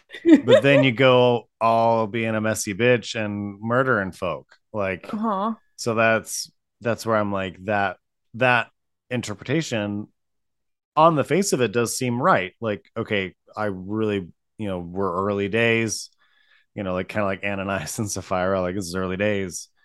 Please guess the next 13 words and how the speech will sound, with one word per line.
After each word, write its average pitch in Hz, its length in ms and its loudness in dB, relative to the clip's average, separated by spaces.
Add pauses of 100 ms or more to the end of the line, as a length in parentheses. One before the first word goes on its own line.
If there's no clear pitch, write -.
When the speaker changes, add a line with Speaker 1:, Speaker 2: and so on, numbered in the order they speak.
(240)
Speaker 2:
They 87 80 -12
start 92 260 -4
messing 98 300 -4
up. 110 300 0
Speaker 1:
You 208 100 -8
gotta 208 160 -2
Speaker 2:
We, 202 60 -4
Speaker 1:
shut 185 140 2
Speaker 2:
we, 180 40 -4
Speaker 1:
shit 196 180 -2
down 180 300 -2
right 185 180 -2
Speaker 2:
yeah, 165 80 -4